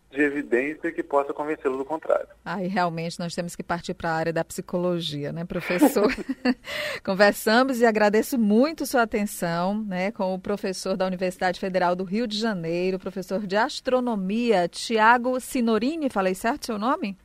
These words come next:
Speaker 1: É isso aí.
Speaker 2: Gonçalves. Muito obrigada, professor.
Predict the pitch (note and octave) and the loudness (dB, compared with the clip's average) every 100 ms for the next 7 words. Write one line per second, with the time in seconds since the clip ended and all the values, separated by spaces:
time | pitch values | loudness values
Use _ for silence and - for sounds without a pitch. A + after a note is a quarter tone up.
0 | _ _ - A#2 A2 - F#3+ - - _ | _ _ 2 2 2 0 -2 -2 -12 _
1 | G3 A3 B3+ - - - E3 A3+ C#4+ D4+ | 2 2 2 -2 -4 -6 -4 -2 2 4
2 | D4 G#4+ C#4+ C4 B3 B3 A#3+ A#3+ - B3 | 4 4 6 6 4 -2 -4 -4 0 2
3 | G3+ | 0